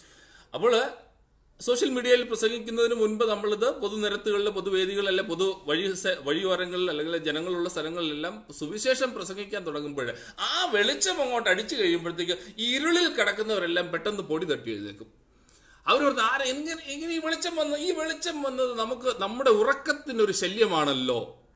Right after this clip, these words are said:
എന്നാണ്. അതായത് ആരാ ഉറങ്ങുന്നത്? എല്ലാവരും ഉറക്കത്തിലാണ്. ആര്? മതങ്ങൾ മാത്രമല്ല, എല്ലാ മതങ്ങളും, മതമില്ലാത്തവനും നിരീശ്വരവാദിയും ശാസ്ത്രവാദിയും യുക്തിവാദിയും ഇവരെല്ലാവരും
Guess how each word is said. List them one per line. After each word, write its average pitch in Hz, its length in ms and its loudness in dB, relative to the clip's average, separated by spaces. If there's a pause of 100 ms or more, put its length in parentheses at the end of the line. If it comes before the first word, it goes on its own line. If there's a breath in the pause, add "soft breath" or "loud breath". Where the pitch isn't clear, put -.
എന്നാണ്. 143 280 0
അതായത് 170 300 4
ആരാ 165 280 6
ഉറങ്ങുന്നത്? 220 340 2
എല്ലാവരും 247 580 2
ഉറക്കത്തിലാണ്. 254 600 2
ആര്? 139 360 0 (600 loud breath)
മതങ്ങൾ 160 360 2
മാത്രമല്ല, 269 640 4
എല്ലാ 135 220 2
മതങ്ങളും, 208 540 2
മതമില്ലാത്തവനും 202 840 2
നിരീശ്വരവാദിയും 190 1000 -2 (400)
ശാസ്ത്രവാദിയും 180 840 -2
യുക്തിവാദിയും 165 920 -2 (240 loud breath)
ഇവരെല്ലാവരും 254 880 4